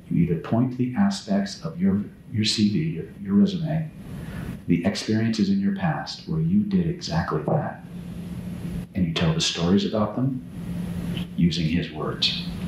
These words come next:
to tell the story. Okay? If you wanna go the other way, you ask them, so if you had a, if you, if you saw someone, you met, you found an intern who was this and, and expressed him, herself that way and did these things in the way that you recognized that this was the right person for you.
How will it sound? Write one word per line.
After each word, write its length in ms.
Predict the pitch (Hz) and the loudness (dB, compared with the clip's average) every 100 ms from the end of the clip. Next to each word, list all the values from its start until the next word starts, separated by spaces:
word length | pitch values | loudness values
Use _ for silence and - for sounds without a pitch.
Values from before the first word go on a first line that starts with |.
| - | -6
to 80 | - | -4
tell 180 | - - | 0 0
the 80 | - | 0
story. 420 | - 80 76 - 98 87 - - - - - - - - - - - - - - - - | 0 0 0 -2 -4 -4 -2 0 0 0 0 0 0 0 0 2 2 2 0 0 0 0
Okay? 340 | 247 185 - - - - - - - | 2 2 2 -4 -10 -10 -10 -8 -4
If 120 | - | 0
you 80 | 87 | 2
wanna 140 | 90 | 2
go 80 | 90 | 2
the 160 | 85 | 0
other 160 | 135 160 | 2 2
way, 400 | - - 139 - - - - - - - - - - | -2 -4 -4 -4 -10 -12 -10 -10 -8 -10 -10 -10 -4
you 160 | 80 | 0
ask 240 | 85 90 - | 2 2 2
them, 160 | 87 | 0
so 300 | 90 107 101 | 2 2 2
if 100 | - | 2
you 80 | 117 | 2
had 220 | 107 151 | 4 4
a, 120 | 131 - | 2 -2
if 120 | - | -2
you, 120 | 104 - - | 0 0 -4
if 160 | - | 2
you 80 | 101 | 2
saw 280 | - 147 165 | 4 2 2
someone, 400 | - - - 185 | 2 -4 -2 2
you 60 | |
met, 380 | 185 - - - | 4 4 2 -2
you 80 | 104 | -2
found 220 | 120 123 | 2 4
an 60 | 107 | 6
intern 480 | 95 92 87 80 - - - - - - | 4 2 -2 -2 -6 -10 -8 -8 -8 -8
who 80 | - | 2
was 500 | 104 90 - - - - - - | 4 4 0 -8 -8 -8 -4 2
this 400 | 190 160 - - | 4 4 0 0
and, 260 | 175 - - | 0 2 0
and 180 | - | 0
expressed 420 | - - - 98 - | 0 0 2 2 2
him, 140 | 92 | -2
herself 440 | - 90 - 92 | 0 0 2 0
that 220 | - 87 90 | 0 -2 0
way 140 | 80 | 0
and 180 | 78 78 | -2 0
did 220 | 107 92 | 2 4
these 220 | 90 90 | 0 -2
things 320 | - 95 87 87 | 2 4 4 0
in 80 | |
the 60 | 87 | 0
way 60 | 92 | 0
that 160 | - | 0
you 160 | 117 131 | 2 4
recognized 760 | 123 113 - 101 82 80 80 | 4 2 0 0 -2 -4 -4
that 180 | - - | -4 -6
this 220 | - - | -4 0
was 120 | 104 101 | 2 2
the 80 | |
right 220 | 90 90 - | 0 0 0
person 400 | 90 - 80 - | -2 0 -2 -4
for 140 | - | -2
you. 260 | 78 67 | 0 0